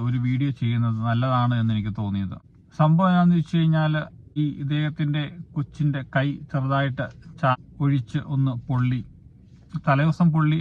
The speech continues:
അപ്പോൾ അവര് നല്ല രീതിയിൽ തണുത്ത വെള്ളമൊക്കെ ഒഴിച്ച്, ഉം, ഇച്ചിരി ക്രീമൊക്കെ പുരട്ടി നല്ല രീതിയിൽ തണുത്ത വെള്ളത്തിൽ കുളിപ്പിച്ച്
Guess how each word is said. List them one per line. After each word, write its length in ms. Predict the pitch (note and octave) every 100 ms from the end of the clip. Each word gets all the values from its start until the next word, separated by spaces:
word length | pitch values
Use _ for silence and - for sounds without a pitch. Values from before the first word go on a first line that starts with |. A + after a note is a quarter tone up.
| D3
അപ്പോൾ 160 | C#3+ C#3+
അവര് 200 | C#3+ C#3+ C#3+
നല്ല 120 | C#3 C#3
രീതിയിൽ 280 | C3+ C#3 C#3 B2+
തണുത്ത 240 | C3 B2+ C#3
വെള്ളമൊക്കെ 400 | C3 C3+ C3+ B2+ B2+
ഒഴിച്ച്, 340 | B2+ A2+ C3+ A2+ - - - - D3
ഉം, 200 | C3 B2+ A#2+ B2
ഇച്ചിരി 260 | - C3 A#2+ -
ക്രീമൊക്കെ 480 | C3 C3 C3+ B2 A#2+
പുരട്ടി 320 | B2+ A#2 A#2 A2 B2
നല്ല 140 | B2 B2+
രീതിയിൽ 180 | B2+ B2+
തണുത്ത 200 | A#2+ B2
വെള്ളത്തിൽ 260 | B2+ B2+ A#2+
കുളിപ്പിച്ച് 360 | A#2+ A#2+ A#2